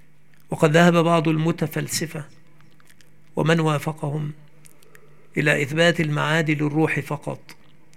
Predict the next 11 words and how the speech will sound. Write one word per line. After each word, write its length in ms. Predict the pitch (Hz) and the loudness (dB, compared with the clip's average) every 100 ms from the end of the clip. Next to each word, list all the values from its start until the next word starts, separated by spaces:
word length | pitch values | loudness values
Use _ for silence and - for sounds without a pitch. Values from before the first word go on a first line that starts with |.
| - - - - - | -20 -20 -20 -20 -6
وأن 200 | 147 151 | 0 0
الأبدان 520 | 151 143 143 156 156 | 0 -2 0 0 0
لا 260 | 139 143 151 | -2 -2 -2
تعاد، 440 | 147 139 139 127 - - - - - - - - - | -2 -4 -4 -6 -14 -20 -20 -20 -20 -20 -20 -20 -6
ومن 240 | 165 185 | -2 4
هؤلاء 600 | 170 165 151 160 165 147 | 4 4 4 6 6 4
من 120 | 143 | -2
يقول 640 | 143 135 131 160 151 139 143 - - - - | 0 -2 -2 0 0 0 -6 -16 -20 -20 -6
بأن 240 | 156 160 165 | -2 0 2
الأرواح 580 | 147 143 143 160 139 | 0 -2 -2 -2 -2
تتناسخ 1000 | 151 147 - 143 151 160 123 143 - - | -6 -8 -6 -2 0 0 0 -4 -6 -14